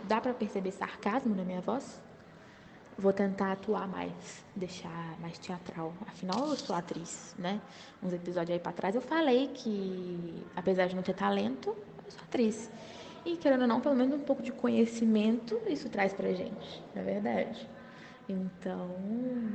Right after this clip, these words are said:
né, já que isso não é um grandíssimo experimento social, é, A K A fogo na, no rabo e et cetera, já que rabo é um assunto tão em voga, né,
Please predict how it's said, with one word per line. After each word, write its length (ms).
né, 240
já 160
que 80
isso 160
não 80
é 60
um 180
grandíssimo 580
experimento 540
social, 520
é, 260
A 400
K 480
A 60
fogo 240
na, 180
no 100
rabo 580
e 320
et 140
cetera, 400
já 120
que 120
rabo 440
é 40
um 100
assunto 320
tão 100
em 120
voga, 320
né, 180